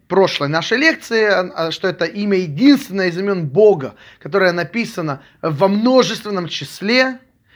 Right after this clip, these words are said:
которое намекает на некую множественность, намекает на, э,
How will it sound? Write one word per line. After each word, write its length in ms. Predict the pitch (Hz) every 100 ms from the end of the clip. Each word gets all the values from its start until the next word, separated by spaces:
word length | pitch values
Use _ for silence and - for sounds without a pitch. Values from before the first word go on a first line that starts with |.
| _ _
которое 360 | - 220 208
намекает 600 | 208 208 202 240 214 196
на 240 | 165 165 156
некую 320 | 170 165 156
множественность, 840 | 147 175 254 202 202 - 160 156 - -
намекает 600 | 196 202 240 208 180 175
на, 320 | 175 156 139 -
э, 320 | 165 170 160